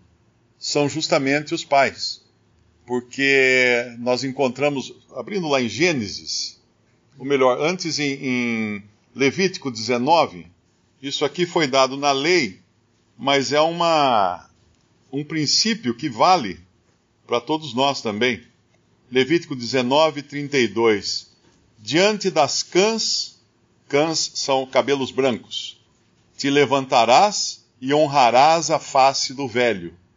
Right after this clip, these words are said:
e terás temor do teu Deus. Eu sou o Senhor."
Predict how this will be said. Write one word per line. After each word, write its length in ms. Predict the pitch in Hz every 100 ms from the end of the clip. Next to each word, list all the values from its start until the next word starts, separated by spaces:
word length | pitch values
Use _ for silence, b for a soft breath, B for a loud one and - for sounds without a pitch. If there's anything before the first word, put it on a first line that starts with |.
| _ _ _ _
e 120 | 120 127
terás 560 | 151 120 127 135 -
temor 760 | - 151 135 139 190 208 196 _ _ _
do 140 | 123 127
teu 240 | 156 127
Deus. 640 | 98 113 82 - - - _ _ _ _ -
Eu 240 | 147 160
sou 440 | 156 - 135 135 135
o 60 |
Senhor." 520 | - - 113 98 87